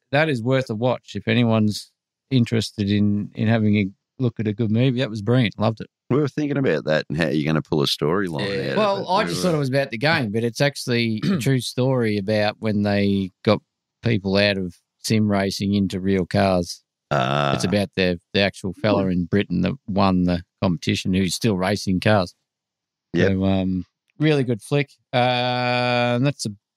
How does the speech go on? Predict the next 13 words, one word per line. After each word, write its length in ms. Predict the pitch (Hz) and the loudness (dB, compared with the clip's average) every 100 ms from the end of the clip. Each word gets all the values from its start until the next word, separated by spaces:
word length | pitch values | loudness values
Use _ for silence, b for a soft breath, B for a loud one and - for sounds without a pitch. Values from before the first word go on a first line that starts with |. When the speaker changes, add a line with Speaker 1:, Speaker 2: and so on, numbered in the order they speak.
| - | -2
Speaker 1:
about 420 | 110 120 117 117 | 0 2 2 0
it. 160 | 131 123 | -2 -2
The 100 | 113 | -2
usual 420 | 117 123 110 107 | 0 2 2 -2
podcast. 640 | 101 120 117 - 120 120 117 | 0 0 0 0 0 0 -2
Still 680 | - - - - 143 131 113 | -8 -14 -14 -2 2 2 0
cracking 380 | - 120 - | -2 -2 0
along 240 | 113 117 113 | 0 2 0
with 200 | 110 - | -2 -2
old 260 | 113 113 98 | 0 0 0
Posty 480 | 117 123 - 120 113 | 0 0 -2 -4 -2
Malone. 560 | 113 113 123 131 131 123 | -2 0 0 2 2 2
And 260 | 117 113 | 2 -2